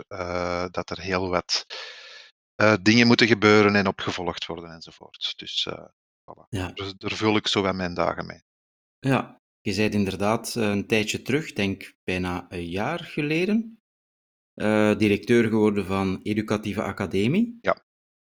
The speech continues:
Speaker 2: Eh, voor de luisteraars die dat niet kennen, wat is de Educatieve Academie?
Speaker 1: De Educatieve Academie is een, eh, een, een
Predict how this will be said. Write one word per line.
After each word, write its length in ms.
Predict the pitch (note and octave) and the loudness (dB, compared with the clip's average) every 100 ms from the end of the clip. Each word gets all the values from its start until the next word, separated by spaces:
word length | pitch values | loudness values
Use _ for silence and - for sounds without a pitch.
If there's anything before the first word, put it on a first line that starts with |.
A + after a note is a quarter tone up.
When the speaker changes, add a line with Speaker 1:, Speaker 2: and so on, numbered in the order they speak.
| _ | _
Speaker 2:
Eh, 440 | _ G2 F#2 F2+ F2 | _ -4 -2 -2 -2
voor 140 | G2+ | 0
de 80 | G#2 | 4
luisteraars 520 | G#2 A2+ - G#2+ G#2 | 4 4 2 0 0
die 120 | G#2 | -2
dat 160 | G2 F#2+ | -2 0
niet 180 | A#2 B2 | 0 2
kennen, 380 | C3 C3 E2+ - _ _ _ _ _ _ _ _ _ _ _ _ - | 2 2 0 -6 _ _ _ _ _ _ _ _ _ _ _ _ -10
wat 140 | F#2+ | -6
is 80 | F#2+ | -4
de 80 | G2+ | -4
Educatieve 560 | G2+ F2+ F#2+ - F2+ | -4 -6 -8 -8 -8
Academie? 500 | F#2 F#2 E2+ F2+ A2+ B2 - - - - - - - _ | -6 -6 -4 -2 -2 -2 -6 -10 -12 -16 -20 -20 -20 _
Speaker 1:
De 100 | - | 4
Educatieve 540 | C3+ D3 C3 C3 A#2 | 6 6 6 6 6
Academie 640 | G#2 - F#2 G2+ C#3+ D3 C#3 | 4 2 4 6 4 4 2
is 280 | G#2+ - - | 4 4 4
een, 520 | A#2 G2+ G2 F#2+ F2+ | 0 -2 -6 -10 -16
eh, 720 | - F#2 F2 E2+ E2 D#2+ D#2+ D#2 - | -14 -12 -10 -10 -14 -16 -18 -20 -20
een, 200 | - F#2 _ | -20 -20 _
een 220 | F2+ | -20